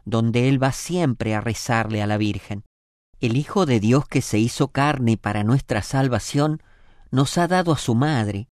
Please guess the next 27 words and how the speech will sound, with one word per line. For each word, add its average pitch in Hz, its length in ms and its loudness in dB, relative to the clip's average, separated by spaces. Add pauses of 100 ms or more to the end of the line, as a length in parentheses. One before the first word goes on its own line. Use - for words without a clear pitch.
(140)
que 117 140 -4
se 120 240 -2
hace 135 320 -2
peregrina 143 960 0
con 156 320 2
nosotros 151 640 0
para 104 220 -4
no 135 140 2
dejarnos 127 500 0
nunca 135 380 2
solos 143 500 2
en 107 100 -2
el 104 160 -2
camino 127 460 0
de 110 100 -2
nuestra 113 320 -4
vida, 113 380 -4 (140)
sobre 180 340 2
todo 156 220 0
en 147 60 2
los 104 100 2
momentos 110 500 -2
de 104 80 -2
incertidumbre 107 1120 -2
y 113 140 -2
de 107 160 0
dolor. 107 540 2